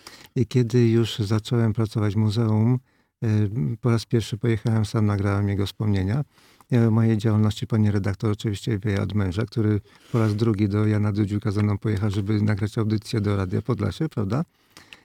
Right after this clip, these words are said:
I wtedy pan Jan pokazał archiwalne zdjęcia ze służby w wojsku, z pobytu, y, na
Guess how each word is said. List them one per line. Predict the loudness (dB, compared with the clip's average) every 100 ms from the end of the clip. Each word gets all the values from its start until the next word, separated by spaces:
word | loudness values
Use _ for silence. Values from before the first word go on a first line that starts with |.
| _
I | 4 4
wtedy | 2 0 0
pan | 2 4 6 6 4
Jan | 4 2
pokazał | 0 0 0 2 2 2
archiwalne | 2 0 -2 0 2 2 0
zdjęcia | 0 0 0 -2
ze | -2
służby | -2 -2 -2 -2 -2
w |
wojsku, | -2 -4 -4 -6
z |
pobytu, | -2 -2 -2 -2 -2 -2 -6 _ _ _ -20 _
y, | 0 2 4
na | 2 2 2 0 0 0 0